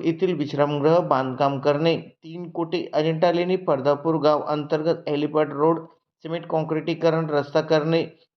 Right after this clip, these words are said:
एक कोटी, तसेच फरदापूर गाव अंतर्गत सिमेंट काँक्रिटीकरण रस्ते करणे व राष्ट्रीय महामार्ग सातशे त्रेपन्न फरदापूर सराई सिमेंट काँक्रिटीकरण रस्ता करणे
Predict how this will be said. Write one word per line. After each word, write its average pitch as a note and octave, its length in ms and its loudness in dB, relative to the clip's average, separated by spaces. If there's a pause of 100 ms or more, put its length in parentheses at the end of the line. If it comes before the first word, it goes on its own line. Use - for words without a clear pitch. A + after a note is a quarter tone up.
(160)
एक E3 320 -8
कोटी, E3 540 -2 (800)
तसेच E3+ 360 -10
फरदापूर E3+ 440 2
गाव E3 240 4
अंतर्गत D#3+ 480 0
सिमेंट D3+ 340 -4
काँक्रिटीकरण D#3 720 0
रस्ते D3+ 300 2
करणे D#3 420 2 (1000)
व E3 280 -2 (320)
राष्ट्रीय F3+ 500 2
महामार्ग E3 800 2 (1040)
सातशे E3 500 -4 (420)
त्रेपन्न E3+ 460 0 (200)
फरदापूर E3+ 500 2 (120)
सराई E3 360 4 (560)
सिमेंट E3+ 500 -8
काँक्रिटीकरण E3 760 2
रस्ता D#3+ 260 2
करणे E3 320 2